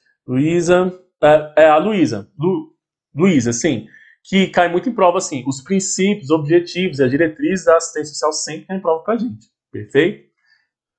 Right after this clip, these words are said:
Vamos ver, a iniciativa privada é suplementar à iniciativa pública, a privada complementa a saúde pública, perfeito, Silvânia, ótimo, tá?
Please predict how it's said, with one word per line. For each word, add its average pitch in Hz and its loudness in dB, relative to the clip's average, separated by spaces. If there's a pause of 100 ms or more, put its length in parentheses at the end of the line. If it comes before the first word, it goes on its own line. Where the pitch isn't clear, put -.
(220)
Vamos 139 -2
ver, 120 0
a - -6
iniciativa 151 0
privada 156 2
é - 2
suplementar 190 -2
à - 8
iniciativa 175 -2
pública, 127 -6
a - -10
privada 135 0
complementa 165 -6
a - -12
saúde 170 -6
pública, 117 -14
perfeito, 170 2
Silvânia, 127 -4
ótimo, 143 4
tá? 147 2